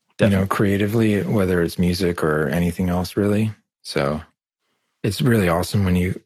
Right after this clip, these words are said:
Speaker 1: when you can find that whatever it is moment that kinda, like, you know, kicks you in the butt again.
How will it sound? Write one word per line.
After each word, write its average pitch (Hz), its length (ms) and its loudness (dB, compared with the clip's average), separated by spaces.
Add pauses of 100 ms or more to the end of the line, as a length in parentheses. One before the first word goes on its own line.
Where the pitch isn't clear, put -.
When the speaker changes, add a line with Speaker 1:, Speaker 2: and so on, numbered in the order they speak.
(160)
Speaker 1:
when 117 100 4
you 110 80 4
can 113 160 2
find 101 320 2
that 87 300 -2 (600)
whatever 87 440 4
it 82 80 2
is 85 440 0 (300)
moment 87 520 2
that 73 300 0 (680)
kinda, 78 340 2
like, 78 300 -2 (600)
you 92 100 2
know, 78 100 2
kicks - 300 -4
you 85 80 2
in 78 80 2
the 76 80 2
butt 78 240 2
again. 80 360 -2